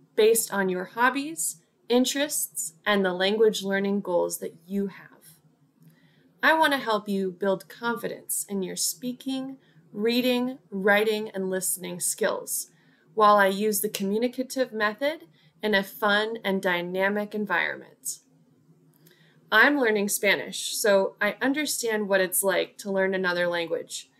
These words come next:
and I want to help you feel confident in using your language skills in the real world. Contact me today for your first lesson, and I cannot wait to meet you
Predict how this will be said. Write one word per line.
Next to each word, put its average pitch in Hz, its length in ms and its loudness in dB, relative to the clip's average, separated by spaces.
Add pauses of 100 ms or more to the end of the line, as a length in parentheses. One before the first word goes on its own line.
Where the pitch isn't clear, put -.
(280)
and 220 160 2
I 254 80 6
want 269 200 4
to 254 60 2
help 226 280 0
you 208 160 -2
feel 196 240 0
confident 214 640 -2
in 180 180 -4
using 214 380 2
your 180 180 -2
language 214 460 2
skills 175 500 0
in 190 120 -4
the 180 60 -4
real 180 300 2
world. 170 440 -2 (1080)
Contact 254 640 2
me 285 140 -4
today 240 580 0
for 202 140 2
your 180 200 0
first 247 380 2
lesson, 190 540 0 (360)
and 208 140 0
I 196 120 4
cannot 240 540 0
wait 220 440 0
to 220 160 -4
meet 196 200 -2
you 285 300 -4